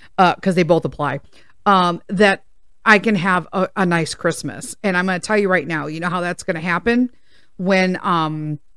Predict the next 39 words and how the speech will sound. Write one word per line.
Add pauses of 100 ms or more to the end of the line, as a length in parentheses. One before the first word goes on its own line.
I
go
to
a
restaurant (520)
and
don't
invite
anybody
except
for
me,
Mister
Sith,
and
Peter. (320)
<laughs>
I'm
not,
I'm
not
even
joking. (540)
There's (200)
always (120)
something. (400)
Eh,
s-,
somebody's
always
gotta
take
a
dig
at
each
other, (260)
you
know,